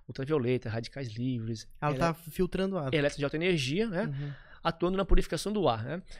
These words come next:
Speaker 1: Então aqui a gente tá falando do, da aplicação da, é, chamada oxisanitização, que é a aplicação de ozônio em ambientes. Um quarto de uma casa, um quarto de um hotel, uma sala comercial, uma sala de aula, o interior de um carro. Então o equipamento dentro do carro, ele, ele atua,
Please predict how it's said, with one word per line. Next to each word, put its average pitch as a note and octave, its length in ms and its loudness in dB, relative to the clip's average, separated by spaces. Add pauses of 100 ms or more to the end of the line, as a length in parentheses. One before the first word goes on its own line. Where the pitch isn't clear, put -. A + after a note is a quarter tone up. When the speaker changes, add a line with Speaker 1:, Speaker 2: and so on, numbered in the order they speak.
Speaker 1:
Então G#3+ 140 2
aqui A3 160 0
a B3 40 4
gente G#3+ 160 0
tá A3+ 100 0
falando G#3+ 240 0
do, F3+ 160 -6
da F3+ 140 -4
aplicação G3 640 0
da, E3+ 100 4
é, C#3 380 -2
chamada D3 320 0
oxisanitização, D#3+ 1000 0
que - 60 -6
é - 20 0
a - 20 0
aplicação G3+ 280 -2
de G3 80 2
ozônio F#3 440 2
em F#3+ 120 6
ambientes. F3 480 2
Um D3+ 80 -6
quarto D#3 340 0
de C#3+ 100 -4
uma C#3+ 120 -2
casa, C#3+ 420 0
um C3 40 -6
quarto - 220 -10
de - 80 -6
um D#3 60 -4
hotel, C#3 420 0
uma C3 100 -2
sala C3+ 180 -6
comercial, D3 520 -2
uma C3 80 0
sala D3 200 -4
de C#3 140 0
aula, D3 240 2 (240)
o F#3+ 120 0
interior D#3+ 280 4
de D#3 60 6
um F#3 80 2
carro. A2 320 2 (500)
Então G3+ 240 -4
o G3+ 80 2
equipamento A#3 380 -2
dentro A3 200 -2
do D3 80 -2
carro, E3 460 2 (680)
ele, G3+ 160 2 (100)
ele F#3+ 120 0
atua, C#3 500 2